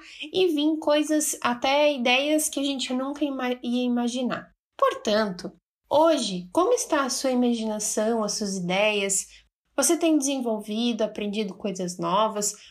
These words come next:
pra realmente desenvolver esse mundo das ideias na sua vida?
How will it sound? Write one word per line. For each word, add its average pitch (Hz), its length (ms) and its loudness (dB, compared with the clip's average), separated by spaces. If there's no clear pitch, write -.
pra 247 100 2
realmente 262 540 0
desenvolver 247 1000 0
esse 247 220 -2
mundo 220 320 -4
das 208 240 -6
ideias 190 440 -6
na 175 100 -2
sua 170 200 -6
vida? 214 440 -2